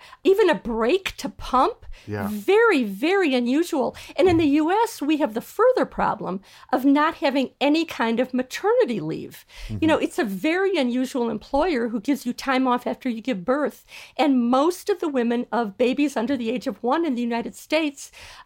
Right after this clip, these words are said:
Speaker 1: are working full-time outside the home and have
Speaker 2: Mm-hmm.
Speaker 1: no time off. They're usually
Speaker 2: Yeah.
Speaker 1: back at work after six weeks. How do you breastfeed?
Speaker 2: And there is that expectation as well. You know, I mean, I remember, you know, when my kids were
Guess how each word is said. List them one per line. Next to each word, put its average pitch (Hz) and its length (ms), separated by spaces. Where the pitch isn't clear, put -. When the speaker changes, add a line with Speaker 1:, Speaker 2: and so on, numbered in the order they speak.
Speaker 1:
are 285 140
working 285 640
full-time 311 480
outside 277 360
the - 80
home 254 380
and 311 160
have 254 180
Speaker 2:
Mm-hmm. 233 160
Speaker 1:
no 269 160
time 262 340
off. 240 260
They're 262 100
usually 277 340
Speaker 2:
Yeah. 254 80
Speaker 1:
back 254 200
at - 80
work 285 240
after 247 240
six - 380
weeks. 311 380
How 294 220
do 320 80
you 320 100
breastfeed? - 540
Speaker 2:
And 165 140
there 190 160
is 240 140
that 180 260
expectation 165 720
as 117 140
well. 143 260
You 147 120
know, 151 280
I 143 60
mean, 156 140
I 165 100
remember, 135 340
you 117 100
know, 113 100
when 110 120
my 123 160
kids 113 280
were 101 260